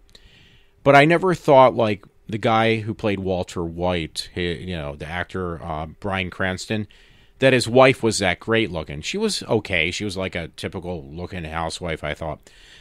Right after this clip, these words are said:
But I saw that actress in this movie called The Last Winner. Now, here's the problem with the movie. It's a horror film on oil, you know, digging for oil or whatever you call it. Uh,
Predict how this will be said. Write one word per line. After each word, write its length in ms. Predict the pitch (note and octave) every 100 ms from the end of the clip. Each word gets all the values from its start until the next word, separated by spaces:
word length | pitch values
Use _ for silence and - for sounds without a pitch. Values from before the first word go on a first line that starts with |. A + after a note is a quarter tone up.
| - _ _ _
But 120 | A2
I 140 | G#2+ A2+
saw 320 | - C#3 F3
that 280 | F3+ A2 -
actress 460 | A#2 - A2+ G#2
in 120 | -
this 200 | G#2 F#2
movie 300 | A2 B2+ C3
called 640 | A2+ - G2+ F2+ E2 F2+ - - _ _ _ _ -
The 120 | G#2+
Last 520 | F#2+ G#2+ B2+ - -
Winner. 560 | G#2+ G2+ B2 A2 C#2+ - _ _ _ _ - _ _ _
Now, 260 | B2+ A#2+ A2+
here's 320 | A2 F3+ G#3+
the 120 | C#3
problem 360 | C3 C3 C3+ A2
with 80 | F#2
the 80 |
movie. 280 | G2+ B2 G#2+
It's 200 | - G#2+
a 60 | G2+
horror 420 | - D#3+ F3 C#3
film 460 | - F#2 D#2 G2 A#2 _ _ _ _ _ _ _ _ - -
on 380 | C3 C3 B2+ - -
oil, 420 | C#3+ F#3 A2+ D2 - _ _
you 160 | - C#3
know, 180 | A#2+ G#2+
digging 320 | B2+ C#3 C3+
for 240 | - B2
oil 320 | C#3+ G#2+ D2+ F2
or 160 | G#2
whatever 280 | A2 C3+ B2
you 60 | G2+
call 260 | F2+ D2
it. 60 | C2+ _ -
Uh, 460 | G#2 G2 F#2+ F#2